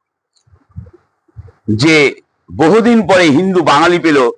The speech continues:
শুভেন্দুর মতো নেতাকে। জয়তু শুভেন্দু। বিরোধী দলনেতার ভূয়সী প্রশংসা তথাগত রায়ের গলায়।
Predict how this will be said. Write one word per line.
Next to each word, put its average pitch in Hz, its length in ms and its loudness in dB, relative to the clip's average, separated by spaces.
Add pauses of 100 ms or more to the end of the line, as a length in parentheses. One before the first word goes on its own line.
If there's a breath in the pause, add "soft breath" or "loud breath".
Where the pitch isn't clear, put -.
(380)
শুভেন্দুর 185 580 -2
মতো 143 200 0
নেতাকে। 113 420 -2 (600)
জয়তু 170 380 0
শুভেন্দু। 135 460 0 (600)
বিরোধী 190 380 0
দলনেতার 160 420 0
ভূয়সী 147 460 -2
প্রশংসা 131 440 -4
তথাগত 107 440 -2
রায়ের 98 240 0
গলায়। 85 300 -2